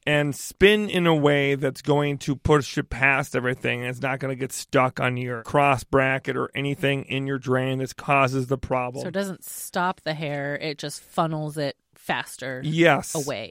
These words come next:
Speaker 1: Yeah, and
Speaker 2: down.
Speaker 1: because it funnels it in that way, it supposedly helps to prevent clogs.
Speaker 2: Mm-hmm.
Speaker 1: And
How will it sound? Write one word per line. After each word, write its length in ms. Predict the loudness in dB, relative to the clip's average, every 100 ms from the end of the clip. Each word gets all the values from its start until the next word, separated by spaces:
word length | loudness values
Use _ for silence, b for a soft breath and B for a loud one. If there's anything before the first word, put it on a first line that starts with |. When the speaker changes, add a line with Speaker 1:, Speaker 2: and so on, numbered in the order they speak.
| 0
Speaker 1:
Yeah, 200 | 4 4
and 80 | 4
Speaker 2:
down. 60 | 2
Speaker 1:
because 360 | 2 4 4 4
it 140 | 0
funnels 420 | 2 2 4 2
it 120 | 0 -2
in 240 | -2 0
that 200 | 2 0 2
way, 440 | 4 4 4 0
it 220 | -2 -6
supposedly 840 | -2 -4 2 4 4 2 0 0 2
helps 300 | 2 0 -4
to 80 | 0
prevent 520 | 0 0 -6 -8 -8
clogs. 540 | -4 -4 -6 -12 -16 -16
Speaker 2:
Mm-hmm. 420 | -16 -14 -14 -2
Speaker 1:
And 440 | 4 6 4 2